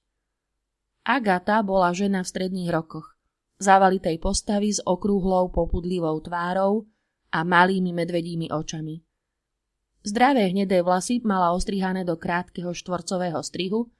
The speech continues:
aký nosievala módna návrhárka Mary Quantová.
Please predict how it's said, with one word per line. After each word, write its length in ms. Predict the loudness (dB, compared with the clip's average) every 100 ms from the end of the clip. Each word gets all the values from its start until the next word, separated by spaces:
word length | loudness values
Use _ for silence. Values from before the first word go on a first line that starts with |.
| _ _ _ 0
aký 320 | 0 0 -2
nosievala 560 | 0 2 2 2 2 2
módna 460 | 2 0 0 -2
návrhárka 800 | -2 -2 -2 -2 -4 -4 -4 -6
Mary 240 | -2 -2 -2
Quantová. 800 | -4 -4 -4 -8 -10 -12 -16